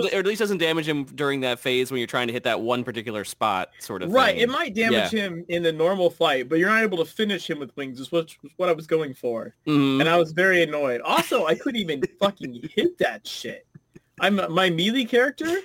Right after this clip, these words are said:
Speaker 1: like, I couldn't hit it.
Speaker 2: Mm-hmm.
Speaker 1: I think the, uh, the, 'cause the prior times I, once I gave up on wings, I had another try where I literally just couldn't hit it.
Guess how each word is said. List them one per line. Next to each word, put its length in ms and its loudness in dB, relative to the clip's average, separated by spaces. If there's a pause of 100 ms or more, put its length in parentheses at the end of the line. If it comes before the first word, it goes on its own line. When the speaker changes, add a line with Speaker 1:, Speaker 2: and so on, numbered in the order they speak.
(460)
Speaker 1:
like, 200 2
I 100 2
couldn't 340 -2
hit 280 0
it. 160 -8 (640)
Speaker 2:
Mm-hmm. 380 0 (100)
Speaker 1:
I 140 2
think 340 -6 (260)
the, 220 2
uh, 180 -6
the, 240 4
'cause 140 -6
the 100 0
prior 400 0
times 600 -4
I, 180 -2 (400)
once 220 0
I 80 4
gave 220 0
up 140 0
on 220 -2
wings, 440 -4 (320)
I 80 -6
had 160 2
another 400 2
try 320 0
where 140 2
I 100 0
literally 340 0
just 180 -12
couldn't 240 -6
hit 160 -2
it. 160 -10